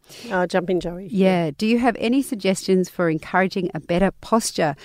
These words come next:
Speaker 2: I suppose my greatest concern is how he will ever transition to crawling if he refuses sitting and tumming postures."
Speaker 1: Okay, so the first thing is that a seven-month-old can't stand unless they're put in that position. So what we're gonna do is stop putting him in that position.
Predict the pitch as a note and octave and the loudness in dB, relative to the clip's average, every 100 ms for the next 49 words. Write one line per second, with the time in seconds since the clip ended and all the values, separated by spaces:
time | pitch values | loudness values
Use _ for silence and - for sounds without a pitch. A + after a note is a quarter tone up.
0 | - - - F#3 G3+ F#3 F#3 F3+ F3+ D#3+ | -20 -10 0 0 0 0 2 2 0 2
1 | F#3 C4+ - F#3+ - D#3 D#3 - E3+ F#3+ | 4 4 2 -2 -2 0 0 0 0 4
2 | F#3 F3+ F#3 E3 - F#3+ A3 C4 - G3 | 4 6 4 2 0 2 4 2 2 2
3 | E3 D#3 - D3+ E3+ - A#3+ D4 B3+ D3 | 2 0 -4 -4 -6 -2 4 6 6 4
4 | D#3+ - - - - F3+ F#3+ F3 E3 F3+ | 0 -6 -20 -6 -2 2 6 6 4 4
5 | F3+ E3 - - F#3+ G3 F#3 - - E3 | 4 4 2 0 4 4 4 2 4 4
6 | - - - E3 D3+ - - - - - | 4 -2 4 6 6 0 -6 -6 -6 -6
7 | - - - - _ _ F#3 F#3+ F#3+ D#3 | -6 -8 -10 -12 _ _ -6 -4 -4 -6
8 | - G#3+ A#3 - F4+ - E4 C4 G3 F#3 | -6 -8 -4 2 2 2 0 2 2 0
9 | - F#3 A3 C4 A#3+ G#3+ F#3 - F3 F3 | -2 -4 0 2 4 4 2 2 0 0
10 | F3 E3+ - - E3+ D#3+ D#3+ D#3+ - E3 | -2 -2 -4 -2 -2 0 0 -2 0 -2
11 | - D#3+ D#3 D#3 - - E3 D#3+ - D3+ | 0 0 2 0 -2 -4 -2 -4 -4 -6
12 | - G3 A#3+ F3 E3+ F3 G3+ D#3 - E3 | -2 2 2 2 2 2 2 2 2 0
13 | - F3 F#3 E3 D#3 D#3 D#3+ - D#3+ D#3+ | 0 -2 0 2 2 2 0 0 -2 -2
14 | D3+ D3+ D3+ | -2 -2 -4